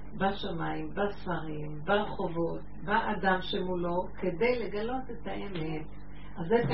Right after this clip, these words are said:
נמצאת האמת? לא בשני, בתוכי. רק מפה יכולה לצאת אמת,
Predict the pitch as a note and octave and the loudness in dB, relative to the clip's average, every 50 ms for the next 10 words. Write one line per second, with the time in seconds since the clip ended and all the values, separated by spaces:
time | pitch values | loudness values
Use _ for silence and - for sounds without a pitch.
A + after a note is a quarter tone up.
0 | - G#2+ - - - G3+ G3 - - F#3 F3 E3 E3 E3 - - - - - - | 2 2 0 2 2 2 4 4 2 0 0 4 6 8 8 8 6 2 -2 -4
1 | - - - - - - - - - - - - - - - - E3+ E3 F#3+ A3 | -4 -4 -6 -6 -6 -6 -6 -6 -6 -6 -6 -6 -6 -6 -6 -4 -2 0 0 0
2 | B3+ B3+ C#4+ C#4 C4+ - C#4 A3 F#3+ F3 D#3+ D3+ - - - - - - - - | 2 2 0 0 -2 -2 -4 -4 -4 -4 -4 -4 -6 -6 -6 -6 -6 -6 -6 -6
3 | - - - - - - - - - D#3+ - - - A#3+ B3 - - - A#3 A#3 | -6 -6 -6 -6 -6 -6 -6 -4 -4 -4 -4 0 2 2 2 2 2 4 4 4
4 | A3+ A3+ - - - - - - - - - - - - D3 D3+ D#3+ F#3 A#3 C4+ | 4 0 -2 -4 -6 -6 -6 -6 -6 -6 -6 -6 -6 -4 -4 -4 4 6 6 6
5 | C#4+ - - E4+ E4+ D4+ - - - D4 C#4+ C#4 C#4+ C4+ C4+ - - G#3 F3+ F3 | 6 4 0 0 0 0 -2 -2 -2 0 0 0 0 0 -2 -2 -2 -2 -2 0
6 | E3+ D#3+ D#3 D#3 D#3 D#3 D#3+ - - D#3+ - - F3 E3 D#3 D3 C#3+ C#3+ | 0 0 0 -2 -2 -4 -4 -4 -4 -4 -4 -4 -4 -4 -4 -4 -4 -4